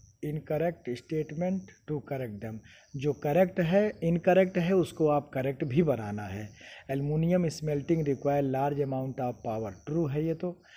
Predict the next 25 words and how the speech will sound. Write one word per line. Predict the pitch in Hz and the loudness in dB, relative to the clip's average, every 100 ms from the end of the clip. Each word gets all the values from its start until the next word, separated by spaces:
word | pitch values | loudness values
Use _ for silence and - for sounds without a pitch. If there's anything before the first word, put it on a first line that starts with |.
| - - - | -20 -12 -8
उसके | - 165 | -4 -2
बाद | 156 156 131 | 2 0 0
good | 143 196 | 2 6
and | 175 156 151 | 8 6 2
cheap | - 156 185 - - - | 2 4 4 2 -10 -2
transport | 139 135 - - 175 185 185 135 139 | 0 0 -6 4 6 6 4 -4 -4
network | 123 135 165 185 - - 139 | -4 2 6 6 4 -4 -2
provide | 127 135 147 165 - | 0 2 2 0 -4
flexibility | 143 120 - 151 180 165 131 131 - | -10 -8 -6 -4 -4 0 0 0 -4
in | 143 135 | -6 -4
the | 123 | -4
location | 131 120 139 123 160 160 | -4 -4 -4 -4 -4 -4
of | 127 127 - _ _ _ - | -4 -6 -10 _ _ _ -12
industries, | 135 131 - - 147 160 156 - _ _ _ _ | -8 -8 -8 -6 0 0 0 -10 _ _ _ _
ये | 120 | -6
भी | 120 135 | -4 -6
सही | - 151 147 | -2 -2 0
है। | 147 160 - _ _ - | -2 -4 -10 _ _ -10
Raw | 135 165 185 | 2 4 6
materials | 165 147 147 135 139 143 - | 4 2 2 4 2 2 -2
such | 170 139 | -6 -2
as | 139 131 127 | -2 0 0
iron | 131 143 156 - 135 | 0 0 -2 -4 -6
ore, | 131 135 - - - 135 131 | -4 -6 -12 -20 -8 -4 -2
limestone, | 156 170 151 - - 131 131 | 0 0 0 -6 -10 -8 -8